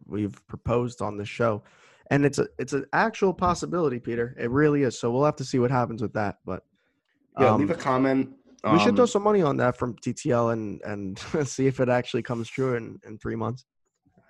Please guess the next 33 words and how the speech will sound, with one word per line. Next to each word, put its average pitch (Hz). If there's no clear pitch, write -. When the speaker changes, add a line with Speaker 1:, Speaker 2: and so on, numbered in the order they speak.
Speaker 1:
But 135
yeah, 151
drop 156
a 208
comment. 190
See, 190
what 156
do 214
you 208
guys 127
think, 101
Speaker 2:
What 107
do 110
Speaker 1:
dude? 113
Speaker 2:
you 113
guys 101
think? 95
Who 127
do 135
you 147
think, 143
if 104
we 120
missed 113
any 110
relievers 101
on 95
your 98
team 98
or 95
anything 95
like 95
that, 95